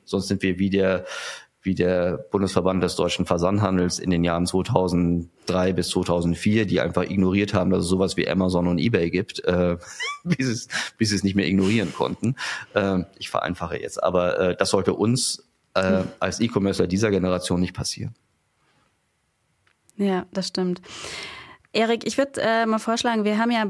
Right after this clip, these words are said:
Speaker 2: zumindest bei Spotify die Möglichkeit, dass man eine Umfrage und einen Fragebutton mit einfügt, sodass die
Speaker 1: Mhm.
Speaker 2: Hörerinnen und Hörer auf Spotify zumindest damit abstimmen können. Und da gehen wir einfach mal die Frage mit rein, was sie denn noch an Themen auf der K fünf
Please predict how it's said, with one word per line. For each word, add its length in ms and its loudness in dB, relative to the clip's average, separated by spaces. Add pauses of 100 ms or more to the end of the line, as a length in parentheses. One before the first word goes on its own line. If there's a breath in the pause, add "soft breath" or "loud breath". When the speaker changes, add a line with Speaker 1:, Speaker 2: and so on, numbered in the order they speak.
(140)
Speaker 2:
zumindest 400 0
bei 100 0
Spotify 640 0
die 80 0
Möglichkeit, 840 0
dass 180 -2
man 140 0
eine 160 2
Umfrage 800 0
und 240 0
einen 100 0
Fragebutton 680 -2
mit 160 0
einfügt, 580 -2
sodass 280 -4
die 140 -2
Speaker 1:
Mhm. 40 0
Speaker 2:
Hörerinnen 440 0
und 180 0
Hörer 320 0
auf 80 -6
Spotify 580 -4
zumindest 480 -2
damit 180 -2
abstimmen 460 0
können. 360 0 (440 loud breath)
Und 80 0
da 60 2
gehen 180 2
wir 80 2
einfach 220 0
mal 160 2
die 40 -2
Frage 360 -2
mit 140 0
rein, 300 0
was 140 -2
sie 120 0
denn 120 2
noch 160 0
an 160 -2
Themen 640 0 (600)
auf 200 0
der 200 -2
K 120 -2
fünf 460 0